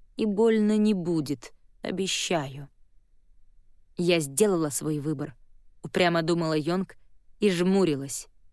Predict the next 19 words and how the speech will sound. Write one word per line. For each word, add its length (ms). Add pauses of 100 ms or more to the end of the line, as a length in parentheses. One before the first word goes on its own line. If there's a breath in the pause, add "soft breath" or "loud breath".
(180)
гоня 400
прочь 300
видение 520
со 160
дна 180
единого 580
моря. 400 (1080)
Лан 300
сказала, 480
что 220
дух 400
Имуги 580 (460)
покинул 500
ее 340
и 200
больше 340
не 100
посмеет 540
тревожить. 640